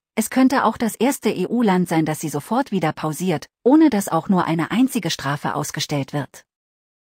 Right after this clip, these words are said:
Wenn ihr alle Details erfahren wollt, dann bleibt dran.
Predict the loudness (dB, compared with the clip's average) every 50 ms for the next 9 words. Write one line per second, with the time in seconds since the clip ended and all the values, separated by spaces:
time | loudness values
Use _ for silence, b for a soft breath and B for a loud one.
0 | _ _ _ _ 0 2 4 4 4 2 0 0 0 0 0 2 2 0 0 -2
1 | -2 -4 -4 -4 -4 -4 -4 -6 -6 -4 -4 -2 -2 -2 -2 -2 -2 0 -2 -2
2 | -2 -6 -12 -20 _ _ -2 2 2 4 4 4 2 0 -2 -4 -8 -6 -4 -4
3 | -4 -6 -8